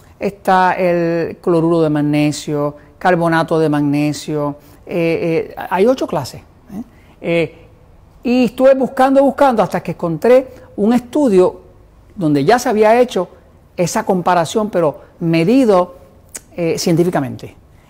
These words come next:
Este estudio que se llama, eh, dice, "El citrato de magnesio", se lo voy a traducir al español,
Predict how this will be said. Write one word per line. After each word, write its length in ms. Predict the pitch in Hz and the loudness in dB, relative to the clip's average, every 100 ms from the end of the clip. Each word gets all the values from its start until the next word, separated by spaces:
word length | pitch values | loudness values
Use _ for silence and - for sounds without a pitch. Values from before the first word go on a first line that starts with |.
| - | -6
Este 240 | 180 269 | -4 -2
estudio 380 | 254 269 254 196 | -2 0 2 2
que 100 | 165 | 0
se 160 | 160 156 | -6 -2
llama, 520 | 208 196 170 156 - - _ - - | 0 0 -2 -6 -10 -20 _ -20 -6
eh, 520 | 160 156 147 - - _ | -2 0 -2 -10 -20 _
dice, 380 | 185 185 165 - - | -4 -2 -4 -6 -6
"El 120 | 160 | -4
citrato 400 | 170 185 208 254 | -2 0 2 2
de 80 | 247 | 2
magnesio", 460 | 247 233 208 - | 0 -2 -4 -6
se 100 | - | -6
lo 80 | 147 | 0
voy 80 | 165 | 2
a 60 | |
traducir 300 | 196 196 208 | 2 0 2
al 60 | 190 | 0
español, 340 | 170 147 120 | -2 -6 -6